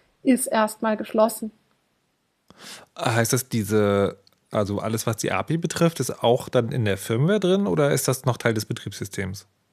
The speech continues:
Speaker 1: Das ist noch Betriebssystem.
Speaker 2: Das heißt, unter Android wäre das offen?
Speaker 1: Mhm.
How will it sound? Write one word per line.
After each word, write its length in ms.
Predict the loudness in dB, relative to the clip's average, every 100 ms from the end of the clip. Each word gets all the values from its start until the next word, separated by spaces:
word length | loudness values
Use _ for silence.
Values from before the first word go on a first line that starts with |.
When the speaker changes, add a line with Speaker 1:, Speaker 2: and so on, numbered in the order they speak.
| _ _ _ _ _ _ _ _ _ -4
Speaker 1:
Das 200 | -4 -2
ist 120 | -6
noch 120 | -8
Betriebssystem. 680 | -8 -14 -14 -16 -10 -10 -12 _ _ _
Speaker 2:
Das 200 | -6 -2
heißt, 520 | 2 4 2 0 -12 _
unter 240 | -4 0 2
Android 360 | 4 4 4
wäre 240 | 4 2 2
das 160 | -2
offen? 340 | -4 -6 -8 -14 _ _ _ _ _ _ _
Speaker 1:
Mhm. 240 | 0 0